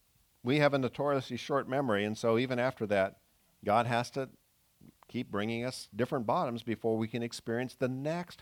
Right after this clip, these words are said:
helping of His grace. And the bottoms are gonna look different. They're gonna have different circumstances around them, and they're gonna have, you know, different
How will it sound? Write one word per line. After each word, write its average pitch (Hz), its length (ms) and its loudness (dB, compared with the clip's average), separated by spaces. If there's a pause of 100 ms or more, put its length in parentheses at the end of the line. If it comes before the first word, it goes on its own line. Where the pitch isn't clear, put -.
helping 104 480 -8 (500)
of 101 140 -2
His 120 160 -6
grace. - 460 -10 (960)
And 185 120 4
the 196 60 12
bottoms 170 380 12
are 175 60 4
gonna 170 120 4
look 147 240 6
different. 156 400 2
They're 123 80 -2
gonna 135 220 2
have 135 400 4 (400)
different 135 280 6
circumstances 131 680 0
around 120 300 6
them, 131 180 2
and 123 100 -2
they're 117 60 4
gonna 117 180 0
have, 113 380 6 (200)
you 113 140 -8
know, 107 80 0
different 113 480 -2